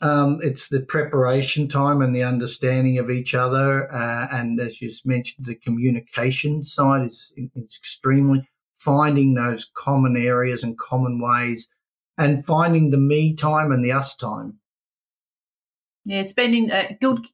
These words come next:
Speaker 2: good communication. I mean, I mentioned before about that, that the couples, of, the next stage that of was getting married to plan a family, but also we, I forgot to, to reiterate, you may be having children, but you still gotta have time for one another.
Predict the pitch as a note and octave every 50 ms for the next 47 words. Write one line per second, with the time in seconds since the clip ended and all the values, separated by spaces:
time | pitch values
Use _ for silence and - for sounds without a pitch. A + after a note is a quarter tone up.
0 | _ - A#3+ A3+ G#3+ - - G#3 G3 F#3+ F#3 F#3+ F#3 - - G3 F#3+ G3 G3+ G3
1 | - A3 D#3+ D3+ E3+ F3 F3+ F3 F3 F3 F#3 G3+ G#3+ G#3 - G3 F3+ D#3+ - F#3
2 | F#3 F#3 F3 F3 F3 F3 - - E3+ D3 - - - - - - - E3+ D#3+ -
3 | - _ - E3+ E3 E3 - _ _ _ _ _ _ _ - A3+ G3+ A3+ - F3+
4 | E3 F3+ D#3 - - F#3 F3+ F#3+ G3 F#3+ - - G3 F#3 F3+ E3+ D#3 D#3+ - -
5 | D#3+ D#3 D#3+ F3 E3 D#3 - - F#3+ F3+ F3 E3+ F3 E3+ E3+ E3 D#3+ D#3 D3+ -
6 | _ E3+ E3 E3 E3 D#3 - F#3+ G3 G3 F#3 F3+ E3 D#3 E3 - - G3 G#3 G#3
7 | G#3 - F3 E3 E3 D#3+ D#3 - _ _ _ _ _ _ - D#3 - F3+ F3 F#3
8 | E3+ - - - - - - - E3+ F3+ F3 - F3+ E3+ D#3 D3 C#3+ - _ _
9 | _ _ _ _ _ _ _ _ _ _ _ _ _ _ _ _ _ _ _ _
10 | _ _ _ _ _ _ _ - G3+ G3 F#3 F#3 F#3 F3+ - G3 F#3+ G3 F#3+ F#3+
11 | F#3+ F3+ - - G#3+ G3+ F3+ D#3+ E3 D#3+ - E3+ D#3+ - G3+ F#3+ G3 F3+ F3+ F3
12 | E3 - - - F#3+ F3+ F3+ F3 E3+ - F3 E3+ E3 E3+ E3 E3 D#3+ F3 F3 F3
13 | D#3+ C#3+ B2 - -